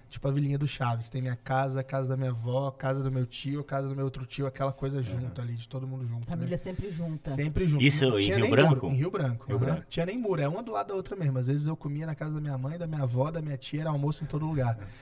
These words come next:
Speaker 1: Então a infância foi sensacional, assim, cresci com os meus primos, a gente tem uma família muito grande, muito grande mesmo.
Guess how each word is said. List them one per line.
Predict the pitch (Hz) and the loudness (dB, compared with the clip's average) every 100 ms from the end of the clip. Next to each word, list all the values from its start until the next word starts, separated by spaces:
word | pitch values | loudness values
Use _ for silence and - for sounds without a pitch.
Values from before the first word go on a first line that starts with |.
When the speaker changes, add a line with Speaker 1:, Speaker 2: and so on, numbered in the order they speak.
| - - - - | -20 -20 -20 -4
Speaker 1:
Então | 147 165 175 180 208 311 | 0 2 8 8 8 6
a | |
infância | 320 - 403 339 | 4 4 4 4
foi | 233 220 220 | -2 0 0
sensacional, | - 233 208 - 214 185 | 0 0 0 0 2 4
assim, | 175 160 | 2 2
cresci | 147 135 190 | 2 2 0
com | 202 | -2
os | 190 | 0
meus | 180 180 - | 2 0 0
primos, | 143 151 190 196 - | 2 2 2 -2 2
a | |
gente | 135 135 | 2 2
tem | 151 | 0
uma | 147 | -2
família | - 143 156 160 | -2 -2 0 0
muito | 147 175 - | 0 -2 0
grande, | 147 135 143 | 2 4 4
muito | 143 143 | 2 0
grande | 139 139 156 | 0 0 0
mesmo. | 147 135 151 160 | 0 2 2 2